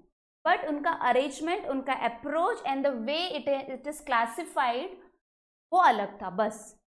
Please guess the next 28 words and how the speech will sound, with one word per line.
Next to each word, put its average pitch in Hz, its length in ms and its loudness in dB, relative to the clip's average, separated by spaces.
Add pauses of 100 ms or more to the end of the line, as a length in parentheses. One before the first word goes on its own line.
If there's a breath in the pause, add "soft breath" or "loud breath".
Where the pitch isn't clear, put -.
(720)
तो - 220 -14
Chordata, 247 460 6
अभी 302 300 2
इसमें 370 260 -2
कुछ 381 140 -4
इतना 359 240 -2
कंफ्यूज 339 460 -2
होने 320 180 -2
की 339 120 -4
ज़रूरत 285 420 2
नहीं 269 320 -2
है। 175 320 -12 (840)
जब 359 140 8
आपसे 381 340 4
कोई 392 180 -2
रॉबर्ट 277 400 2
विटेकर 339 480 0
मॉडल 269 320 2
पूछेगा, 269 580 -2
तो 339 120 -2
आप 339 260 0
वही 339 220 0
लिखोगे, 247 480 -4
five 294 340 0
criteria 262 600 0
of 262 120 2
classification। 226 840 -8 (1160)
But 294 160 0